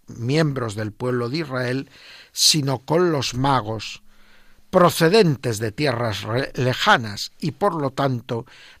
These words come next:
representantes de la gentilidad. Vamos ahora a pasar a nuestro segundo momento musical dentro del programa y vamos a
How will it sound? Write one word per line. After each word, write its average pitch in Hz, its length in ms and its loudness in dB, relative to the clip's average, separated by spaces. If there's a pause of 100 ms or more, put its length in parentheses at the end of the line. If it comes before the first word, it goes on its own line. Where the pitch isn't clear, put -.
representantes 127 1300 0
de 107 100 -4
la 101 100 -2
gentilidad. 92 880 -6 (2000)
Vamos 151 500 2
ahora 120 520 0 (800)
a 120 240 2
pasar 120 640 -2 (100)
a 113 140 -6
nuestro 110 560 -6
segundo 117 680 -4
momento 107 800 -6
musical 113 720 -2
dentro 113 540 -10 (420)
del 117 300 -4
programa 147 640 -2 (720)
y 143 180 -2
vamos 139 640 2 (240)
a 110 560 -2